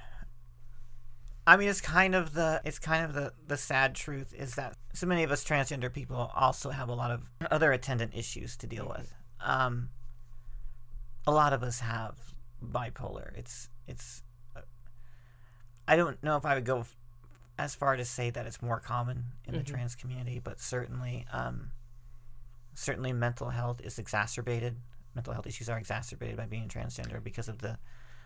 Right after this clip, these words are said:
Speaker 1: the social stigma
Speaker 2: Yeah.
Speaker 1: and that sort of thing, and the isolation.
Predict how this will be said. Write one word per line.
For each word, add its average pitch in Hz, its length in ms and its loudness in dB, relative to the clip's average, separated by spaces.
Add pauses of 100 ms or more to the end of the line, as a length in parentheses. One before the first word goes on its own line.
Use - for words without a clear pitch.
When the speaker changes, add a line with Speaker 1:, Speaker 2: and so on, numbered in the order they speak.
(140)
Speaker 1:
the 104 100 -2
social 107 480 0
stigma 113 500 0 (320)
Speaker 2:
Yeah. - 80 -2 (180)
Speaker 1:
and 117 180 0
that 110 140 -2
sort 120 180 -2
of 117 100 -4
thing, 117 300 -4 (200)
and 120 120 -2
the 123 100 0
isolation. - 760 -4